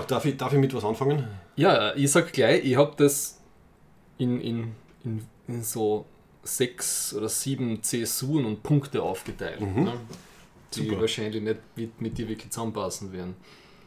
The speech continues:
Speaker 1: Ja, deswegen ergänzen wir uns so gut,
Speaker 2: Ja,
Speaker 1: oder?
Speaker 2: ja. Okay.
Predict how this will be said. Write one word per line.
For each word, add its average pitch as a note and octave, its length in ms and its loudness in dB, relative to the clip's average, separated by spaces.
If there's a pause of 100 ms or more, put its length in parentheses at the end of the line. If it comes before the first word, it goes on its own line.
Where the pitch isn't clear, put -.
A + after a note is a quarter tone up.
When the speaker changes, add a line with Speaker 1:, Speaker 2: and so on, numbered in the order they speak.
Speaker 1:
Ja, F2+ 140 -8
deswegen - 320 -6
ergänzen A2 400 -2
wir G2 40 -8
uns F#2+ 120 -10
so G2 80 -8
gut, - 220 -8
Speaker 2:
Ja, A2+ 80 -2
Speaker 1:
oder? A#2 140 2
Speaker 2:
ja. A2 140 -2 (520)
Okay. A#2 160 -8